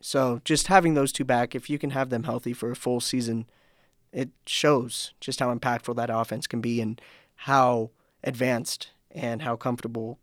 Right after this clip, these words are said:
Strong's looking in the passing game. It's really fun to see right now, and it's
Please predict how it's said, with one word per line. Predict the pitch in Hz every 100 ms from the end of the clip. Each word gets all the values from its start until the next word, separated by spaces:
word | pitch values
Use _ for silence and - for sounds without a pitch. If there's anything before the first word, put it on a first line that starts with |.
| -
Strong's | - 120 117 117
looking | 117 117 113
in | 113
the |
passing | 117 113 - 123
game. | 120 120 127 - - - - _
It's | - - -
really | 113 113 117
fun | - 127
to | 123 -
see | - 196
right | 180 131
now, | 127 123 127 _
and | 120
it's | 113